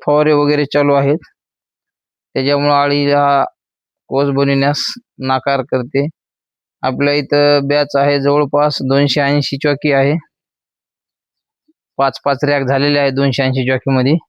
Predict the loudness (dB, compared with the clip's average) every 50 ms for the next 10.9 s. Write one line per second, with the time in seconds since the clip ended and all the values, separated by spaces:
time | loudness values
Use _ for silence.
0 | _ _ _ _ _ _ _ _ _ _ _ _ _ _ _ _ _ _ _ _
1 | _ _ _ _ _ _ _ -6 -2 0 2 2 2 2 0 -2 -8 _ _ _
2 | _ _ -4 -2 0 0 0 2 0 0 -2 -2 -4 -4 -2 0 0 0 2 2
3 | 2 4 4 2 2 0 0 0 2 2 2 2 2 0 _ 0 0 0 0 _
4 | _ -6 _ 0 2 2 2 2 0 0 0 2 2 2 2 2 2 0 0 0
5 | 0 0 2 2 0 2 2 0 0 -2 -4 -8 -8 -10 _ _ _ _ _ _
6 | _ _ _ _ _ _ _ _ _ _ _ _ _ -6 -2 0 0 2 2 2
7 | 2 0 0 0 0 -2 0 2 0 0 2 2 2 2 2 2 2 2 2 2
8 | 2 2 2 0 0 0 0 0 0 0 0 0 0 -2 0 0 0 2 2 2
9 | 0 0 _ 0 2 2 2 2 2 0 0 -2 -4 _ _ _ _ _ _ _
10 | _ _ _ _ _ _ _ _ _ _ _ _ _ -2 -2 -2 -2 -2